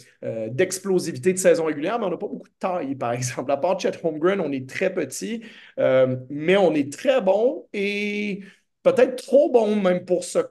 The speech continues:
contenter de juste faire un petit tour en séries éliminatoires puis dire, « Hey, on est, on est cute, on est jeune, on arrive, euh, euh, surveillez-nous dans le futur. » Bon, c'est peut-être ça qui va arriver. Mais est-ce qu'on n'est pas capable d'aller chercher quelque chose qui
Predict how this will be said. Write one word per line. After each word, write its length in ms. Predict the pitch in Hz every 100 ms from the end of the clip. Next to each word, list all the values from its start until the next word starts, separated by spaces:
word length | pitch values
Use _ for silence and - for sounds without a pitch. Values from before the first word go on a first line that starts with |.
| _
contenter 760 | - 180 170 180 165 127 196 202
de 140 | 160
juste 260 | 139 165 -
faire 220 | 160 151
un 100 | 143
petit 180 | - -
tour 260 | 170 160
en 80 | 147
séries 240 | 139 147
éliminatoires 600 | 143 147 139 131 147 165
puis 100 | -
dire, « 180 | 131 147
Hey, 80 | 180 247
on 120 | 160
est, 180 | 143 143
on 80 | 139
est 120 | 139
cute, 320 | 196 226 226
on 100 | 143
est 120 | 131
jeune, 260 | 131 185 190
on 100 | 139
arrive, 480 | 131 160 190 190 135
euh, 160 | 131 127 - - -
euh, 520 | 127 117 117 113 117
surveillez-nous 600 | 120 180 160 156 151 175
dans 120 | 175
le 60 | 135
futur. » 380 | 120 - 208 135
Bon, 160 | 139 139
c'est 160 | - 127
peut-être 260 | 165 190
ça 140 | 196 180
qui 120 | 165
va 100 | 143
arriver. 320 | 139 151 131 - -
Mais 340 | 180 208 196 - _ _ _ _
est-ce 200 | 143 127
qu'on 840 | 226 240 254 202 156 147 139 135
n'est 100 | 139
pas 120 | 139
capable 280 | 160 151 175
d'aller 180 | 165 147
chercher 340 | 139 139 165
quelque 160 | 156 131
chose 260 | 180 185 185
qui 260 | 143 123